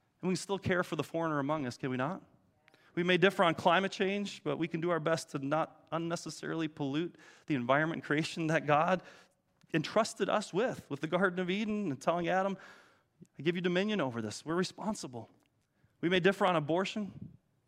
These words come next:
but we can love the woman that's struggling with an unwanted pregnancy, to support adoption. We can care for emotional wounds. We can help single moms. We may differ on racial policies, B L M, critical race theory, policing,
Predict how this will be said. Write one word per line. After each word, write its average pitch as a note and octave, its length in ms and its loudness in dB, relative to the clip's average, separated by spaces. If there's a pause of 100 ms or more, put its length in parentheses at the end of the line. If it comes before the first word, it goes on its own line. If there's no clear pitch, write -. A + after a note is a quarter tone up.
(200)
but D3+ 80 -2
we E3 100 2
can D#3 140 0
love D#3 180 2
the D#3 80 -2
woman D#3+ 260 0
that's C#3+ 120 0
struggling D3+ 420 -4
with C#3+ 140 -2
an C3+ 60 -2
unwanted C#3+ 400 0
pregnancy, D#3+ 580 -6 (1400)
to B2 80 -10
support C#3 320 -4
adoption. D3+ 640 0 (460)
We C3 60 -10
can A#2 100 -10
care D3 160 0
for C3 160 -2
emotional D3+ 420 -2
wounds. D#3+ 320 -2
We B2+ 60 -8
can B2 100 -8
help C#3 220 -6
single B2+ 240 -6
moms. D3+ 440 -4 (1400)
We E3 60 0
may F3 100 6
differ G3 240 4
on F3 120 4
racial F3 300 2
policies, F3 800 2
B F3 180 2
L F3 180 4
M, F3 420 2 (1160)
critical F3 260 0
race F3 280 2
theory, F3 340 2
policing, E3+ 640 -2